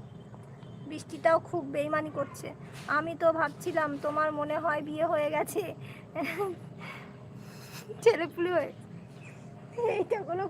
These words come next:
কথা? বিয়ে হয়ে গেছে, আবার তার সাথে আবার ছেলেপুলেও হয়ে গেছে, এই কারণে লাইভে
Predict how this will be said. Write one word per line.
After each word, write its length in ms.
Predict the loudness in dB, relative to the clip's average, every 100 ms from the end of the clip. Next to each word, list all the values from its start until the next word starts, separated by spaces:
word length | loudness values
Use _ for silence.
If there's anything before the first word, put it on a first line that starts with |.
| -2
কথা? 360 | -2 -2 4 6 6 0 -10 -10 -10 -10 -2
বিয়ে 220 | 4 8 12 12
হয়ে 160 | 12 12
গেছে, 160 | 10 12 12
আবার 120 | 12
তার 120 | 8 6
সাথে 140 | 8 8
আবার 120 | 8 4
ছেলেপুলেও 480 | 4 4 4 6 10
হয়ে 120 | 10 10
গেছে, 180 | 6 4 4
এই 40 | 8
কারণে 180 | 8 8 8
লাইভে 200 | 8